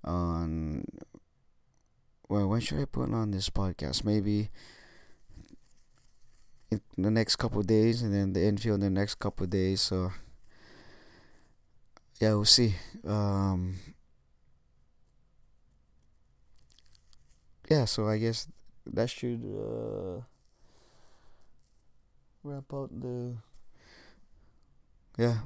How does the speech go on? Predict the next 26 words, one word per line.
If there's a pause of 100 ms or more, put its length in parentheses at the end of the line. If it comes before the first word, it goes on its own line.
and
tomorrow
is,
what
is
tomorrow?
Yeah,
tomorrow's
New
Year's,
so
I'm
actually
off. (1500)
So
yeah,
I'll
just
day
game
the
whole
day.
I'll
wake
up